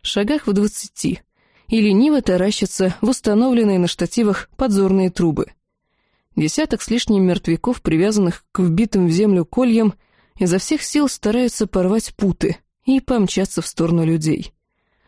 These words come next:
Для них это лакомая еда, причем ее много. Хватит, чтобы восстановить силы, насытиться до отвала, дать богатую пищу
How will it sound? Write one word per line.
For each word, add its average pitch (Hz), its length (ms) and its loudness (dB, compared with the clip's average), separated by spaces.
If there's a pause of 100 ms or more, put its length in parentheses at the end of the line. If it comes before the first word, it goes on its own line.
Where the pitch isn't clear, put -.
(160)
Для 214 180 2
них 285 200 2
это 202 180 0
лакомая 185 460 2
еда, 156 440 0 (140)
причем 226 360 0
ее 175 180 2
много. 175 440 0 (560)
Хватит, 254 400 -2
чтобы 208 320 0
восстановить 180 540 0
силы, 240 460 0 (140)
насытиться 170 640 -2
до 156 160 0
отвала, 214 500 0 (480)
дать 262 220 0
богатую 196 480 0
пищу 233 480 0